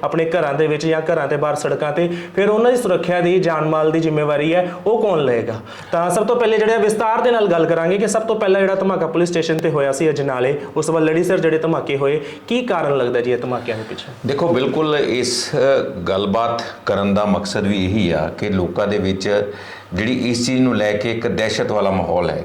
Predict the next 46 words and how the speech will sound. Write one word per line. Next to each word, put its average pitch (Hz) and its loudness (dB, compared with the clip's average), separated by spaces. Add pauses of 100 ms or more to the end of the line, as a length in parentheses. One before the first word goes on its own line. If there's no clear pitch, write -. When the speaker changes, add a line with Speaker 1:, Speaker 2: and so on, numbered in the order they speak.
Speaker 2:
ਕਿ 139 -6
ਆਹ 143 0
ਚੀਜ਼ 143 -4
ਕਿਉਂ 151 -2
ਹੋ 104 0
ਰਹੀ 82 -2
ਹੈ, 76 -4 (400)
ਥਾਣਿਆਂ 131 -2
ਨੂੰ 151 0
ਨਿਸ਼ਾਨਾ 131 0
ਕਿਉਂ 135 -2
ਬਣਾਇਆ 101 0
ਜਾ 78 0
ਰਿਹਾ - -4
ਹੈ, - -12
ਇਸ 113 -4
ਦਾ 143 -2
ਮਕਸਦ 110 -2
ਕੀ 82 -6
ਹੈ। 71 -6 (480)
ਇਹਨਾਂ 180 2
ਚੀਜ਼ਾਂ 135 0
'ਤੇ 139 0
ਗੌਰ 104 2
ਕਰਨ 104 0
ਵਾਸਤੇ, 98 -2 (100)
ਲੋਕਾਂ 104 0
ਦਾ 107 0
ਧਿਆਨ 92 0
ਇਸ 90 -2
ਪਾਸੇ 95 -2
ਵੱਲ 92 0
ਲਿਆਉਣ 87 0
ਵਾਸਤੇ 90 0
ਹੀ 95 -4 (420)
ਅੱਜ 85 -2
ਦੀ 98 0
ਇਹ 98 0
ਟਾਕ 90 0
ਜਿਹੜੀ 85 0
ਆ 82 0
ਉਹ 87 -4
ਆਪਾਂ 87 -2
ਕਰ 82 -2
ਰਹੇ 85 -2
ਹਾਂ। 80 -6